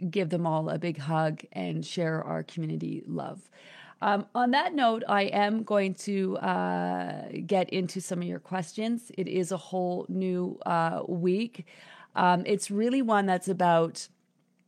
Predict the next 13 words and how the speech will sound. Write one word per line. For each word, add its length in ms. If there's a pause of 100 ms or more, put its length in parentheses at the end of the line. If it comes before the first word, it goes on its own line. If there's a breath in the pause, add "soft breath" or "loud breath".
(380)
taking 360
everything 400
you 120
learned 680
and 200
leveling 480
up 640
and 240
just 300
really 260
being 260
all 220
in. 320